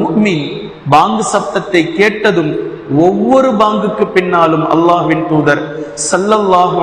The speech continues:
அலைஹி வஸல்லம் அவர்களுக்காக துஆ செய்து கொண்டிருக்கின்றார். முஹம்மத் என்ற பெயர்தான் உலகத்தில் அதிகமாக வைக்கப்பட்ட பெயர் என்பதை நாம் வரலாற்றில் பார்க்கின்றோம். இப்படி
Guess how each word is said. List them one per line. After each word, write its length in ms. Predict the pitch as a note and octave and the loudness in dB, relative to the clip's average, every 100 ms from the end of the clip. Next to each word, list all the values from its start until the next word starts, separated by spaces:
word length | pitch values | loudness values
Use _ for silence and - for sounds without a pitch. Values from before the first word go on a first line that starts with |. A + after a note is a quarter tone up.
| E3 | 2
அலைஹி 380 | D3+ F3 E3 E3 | 2 0 0 -2
வஸல்லம் 440 | D3+ E3 D#3 C#3+ - | -2 0 0 0 -2
அவர்களுக்காக 760 | D3+ F3 E3+ D#3 - D3+ D3+ D3 | -2 0 0 -2 0 0 0 -2
துஆ 200 | C#3+ D#3+ F#3 - | 0 0 -2 -2
செய்து 200 | D#3 D3+ | -2 -2
கொண்டிருக்கின்றார். 840 | D3+ D3 C#3+ C#3 C#3+ C3+ C#3 C3 - - - - - C#3 | -2 -2 0 0 -2 0 2 0 -2 -6 -6 -8 -6 -4
முஹம்மத் 600 | - F#3 F#3+ F#3+ F3+ D3+ | 0 0 2 0 0 0
என்ற 160 | E3 D#3+ D3+ D3+ | 0 0 -2 2
பெயர்தான் 520 | D#3 F#3 F3 D#3+ C#3+ - - - - B2+ D3+ | 2 2 0 0 0 -4 -6 -6 -6 0 2
உலகத்தில் 640 | G3 G3 F#3 - D#3 D3+ - - - C#3+ | 2 2 -2 -2 -2 -2 -4 -10 -4 -2
அதிகமாக 760 | D3+ G3+ A#3 A3 A#3 A#3+ A3+ | 0 0 2 4 4 4 2
வைக்கப்பட்ட 600 | F#3+ F#3+ F#3+ F#3 F#3 - - | 0 0 -2 -2 -2 -2 -2
பெயர் 300 | D#3 F3 F#3 D#3+ | 0 0 0 0
என்பதை 320 | D#3+ D#3 D3+ D3 | 0 0 0 0
நாம் 180 | C#3+ C#3 | 0 0
வரலாற்றில் 600 | D3+ E3+ D#3+ D#3+ C#3+ - | 2 2 0 -2 -6 0
பார்க்கின்றோம். 580 | D3 C#3+ D3 C#3 C#3 - - E3+ | 0 0 -2 0 0 -2 -4 -2
இப்படி 340 | F#3+ A#3 G3 | 0 0 2